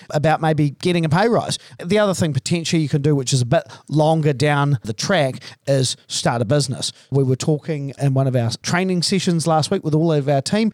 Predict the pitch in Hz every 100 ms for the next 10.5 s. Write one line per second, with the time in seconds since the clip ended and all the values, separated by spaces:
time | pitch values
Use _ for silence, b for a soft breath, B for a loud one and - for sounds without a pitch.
0 | b b - 123 135 127 151 131 127 139
1 | 139 B - 165 147 143 123 - 139 123
2 | - 117 117 127 127 117 104 123 117 110
3 | - - 139 120 120 107 - 127 123 -
4 | 120 110 - 143 - 139 139 131 208 180
5 | 147 175 B B 143 131 117 120 127 127
6 | - 123 - 127 127 127 120 - 139 127
7 | 113 - 180 185 185 185 B B 156 -
8 | 170 147 165 147 156 151 143 147 - 135
9 | 131 - 139 135 156 131 139 143 156 -
10 | 131 143 170 113